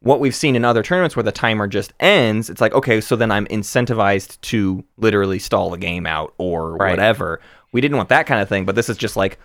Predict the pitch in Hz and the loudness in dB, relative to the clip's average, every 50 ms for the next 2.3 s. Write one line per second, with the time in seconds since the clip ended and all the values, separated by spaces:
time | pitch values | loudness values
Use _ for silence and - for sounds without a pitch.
0 | _ _ - - - 120 120 123 135 147 165 190 226 220 _ _ _ _ _ - | _ _ -12 -4 2 4 6 6 6 6 4 2 0 -4 _ _ _ _ _ -2
1 | 120 117 120 - - 131 131 127 127 123 123 120 113 117 - - 135 143 156 165 | 0 0 0 0 0 2 4 6 6 6 4 4 0 -2 0 2 4 4 6 4
2 | 175 180 185 185 180 | 2 2 -2 -2 -4